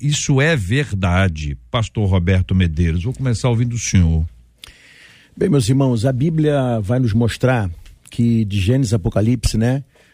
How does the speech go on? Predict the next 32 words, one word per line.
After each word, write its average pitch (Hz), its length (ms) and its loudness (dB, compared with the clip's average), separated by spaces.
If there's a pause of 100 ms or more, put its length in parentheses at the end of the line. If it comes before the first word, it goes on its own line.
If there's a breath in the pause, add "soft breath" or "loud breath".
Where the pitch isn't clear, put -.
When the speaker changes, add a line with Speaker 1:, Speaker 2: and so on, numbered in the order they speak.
(140 soft breath)
Speaker 2:
é, 113 360 0
há - 80 -4
uma 123 160 2
orientação 127 1040 0
sobre 123 300 0
o - 20 -2
poder 127 340 0
da 120 120 -2
palavra 123 540 0
e 131 100 0
como 147 340 -2
utilizá-la, 98 680 -2
né? 127 220 2 (540 loud breath)
É, 120 200 2
tem 147 120 0
muitos 180 300 -2
textos - 300 -2
que - 80 -2
nós 147 120 0
poderíamos 131 440 -2
usar, 127 480 0
tem 113 120 -2
muitas 123 280 -2
passagens 107 440 -2
bíblicas 135 400 0
e 131 60 0
muitos 147 340 -2
fatos, 151 680 -2
né, 147 280 2
de 107 120 -6
personagens 120 560 -2
bíblicos 147 580 -2